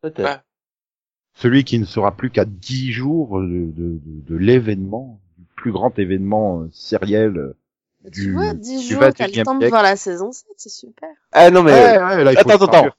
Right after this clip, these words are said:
Speaker 1: Nico, tu le dis sur
Speaker 3: Eh.
Speaker 1: le ton de la comédie, mais je suis convaincu que ce sera l'événement sériel du vingt et unième siècle, hein, je
Speaker 3: Et je, je, avant le crossover de l'année prochaine.
Speaker 1: On verra peut-être pas l'année prochaine, je pense.
Speaker 3: Non, mais, euh, Delphine,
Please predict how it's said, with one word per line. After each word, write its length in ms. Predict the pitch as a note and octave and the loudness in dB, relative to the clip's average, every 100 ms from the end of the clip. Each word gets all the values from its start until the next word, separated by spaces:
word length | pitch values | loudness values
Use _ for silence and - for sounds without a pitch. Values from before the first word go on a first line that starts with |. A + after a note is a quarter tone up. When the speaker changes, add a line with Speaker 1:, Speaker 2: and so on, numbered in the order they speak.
| - | -14
Speaker 1:
Nico, 260 | F3 G#3 F3+ | 0 4 4
tu 160 | - | 2
le 60 | D#3 | -8
dis 120 | G3+ | -2
sur 140 | C#3 | 2
Speaker 3:
Eh. 40 | C3 | 2
Speaker 1:
le 60 | D3+ | 2
ton 160 | E3+ | -2
de 60 | D#3 | 0
la 60 | D3 | 2
comédie, 480 | D3+ D3 D#3+ F4+ - _ | 2 0 -2 -6 -8 _
mais 200 | C#3+ C3 | -2 -2
je 120 | - D3 | -2 -10
suis 140 | - | -10
convaincu 400 | C#3+ B2+ C3+ D#4+ | -8 -6 -6 -8
que 60 | B3+ | -14
ce 80 | |
sera 160 | C3 C3 | -6 -2
l'événement 340 | A#2 A#2 B2+ C#3+ | -2 -2 -6 -8
sériel 400 | - A#2 C3+ C#3+ | -10 -6 -4 -4
du 80 | A2+ | -6
vingt 160 | G#2+ | -8
et 40 | A#2 | -6
unième 180 | C3 E3+ | -6 -4
siècle, 280 | - F#3+ D3 | -6 -4 -4
hein, 140 | D3+ C#3 - _ _ | -4 -8 -18 _ _
je 80 | C3 | -6
Speaker 3:
Et 120 | C#3+ - | -6 -10
je, 160 | C#3+ - | -18 -18
je, 280 | - G#2+ C#3 D#3 _ _ | -16 -12 -12 -14 _ _
avant 300 | B2 A#2 D#3 | -2 0 2
le 120 | D3 | 0
crossover 440 | A#2+ A#2+ - A2+ A#2+ | -2 -6 -6 -4 -4
de 60 | |
l'année 160 | A#2 A2 | -6 -8
prochaine. 340 | - - F#2+ D#2+ _ _ _ _ _ _ _ _ _ _ _ _ _ - | -10 -12 -14 -14 _ _ _ _ _ _ _ _ _ _ _ _ _ -10
Speaker 1:
On 60 | |
verra 260 | C#3 C#3 C#3+ | -2 0 0
peut-être 180 | E3 D#3 | 0 -2
pas 140 | D3 | 0
l'année 200 | B2+ A#2 | 0 -2
prochaine, 300 | A2+ A#2+ B2 A2+ | -10 -20 -20 _
je 40 | |
pense. 160 | - _ _ _ _ _ - | -20 _ _ _ _ _ -6
Speaker 3:
Non, 160 | B2+ | -2
mais, 180 | D3 C#3 | 0 2
euh, 400 | C3 A#2+ A#2+ A#2+ | 4 6 4 2
Delphine, 440 | A#2 C3+ - D3+ | 0 -4 -4 -10